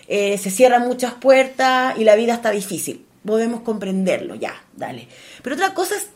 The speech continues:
levantar la bandera a favor de él. Si una, una mujer, una compañera de trabajo está denunciando o dando cuenta de un hecho, al menos siéntate a escuchar lo que pasa y qué es, cuáles son los antecedentes que salen.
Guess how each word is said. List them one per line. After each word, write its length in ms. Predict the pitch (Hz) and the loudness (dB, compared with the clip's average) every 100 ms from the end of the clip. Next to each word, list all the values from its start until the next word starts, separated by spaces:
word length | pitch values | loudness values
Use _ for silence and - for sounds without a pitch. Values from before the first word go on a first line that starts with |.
| - | -4
levantar 460 | 226 220 220 262 302 | 0 0 0 -2 0
la 100 | 302 | 0
bandera 460 | 262 208 233 277 | 0 0 0 0
a 20 | |
favor 380 | - 269 285 294 | -2 -2 -2 -2
de 220 | 254 254 | 0 0
él. 80 | 311 | -2
Si 140 | - 240 | -6 -6
una, 200 | 339 - | -6 -4
una 260 | 262 311 | -4 -2
mujer, 640 | 349 285 - - 233 180 - - | -4 -6 -8 -4 -4 -4 -8 -12
una 160 | 220 254 | -10 -6
compañera 580 | 254 254 226 220 214 190 | -6 -6 -4 -4 -4 -6
de 80 | 185 | -6
trabajo 420 | 185 185 185 165 | -4 -4 -6 -10
está 140 | - | -6
denunciando 760 | 214 220 196 196 202 180 151 147 - - - | -6 -6 -8 -8 -8 -8 -10 -14 -20 -20 -10
o 80 | 185 | -2
dando 300 | 214 269 262 | 0 0 0
cuenta 320 | 254 269 269 | -2 -2 -4
de 60 | 254 | -4
un 140 | 208 | -4
hecho, 500 | 147 143 - 170 - - _ _ _ _ _ _ | -6 -8 -10 -8 -8 -14 _ _ _ _ _ _
al 160 | 254 262 | 0 2
menos 280 | 330 403 | 0 -2
siéntate 440 | - 330 349 403 381 | -4 -2 -2 -2 -4
a 40 | |
escuchar 440 | 370 277 277 359 381 | -8 -10 -4 -2 -2
lo 120 | 381 | -2
que 120 | 339 | -2
pasa 540 | 311 370 - 311 254 - | -2 -4 -2 -6 -6 -10
y 80 | 247 | -4
qué 160 | 285 | -2
es, 60 | 320 | 0
cuáles 280 | 311 302 302 | 2 2 2
son 100 | 302 | 0
los 80 | 294 | 0
antecedentes 520 | 269 262 277 277 294 | -2 -4 -4 -4 -6
que 120 | 262 | -10
salen. 500 | 247 311 330 294 262 | 0 2 2 2 -4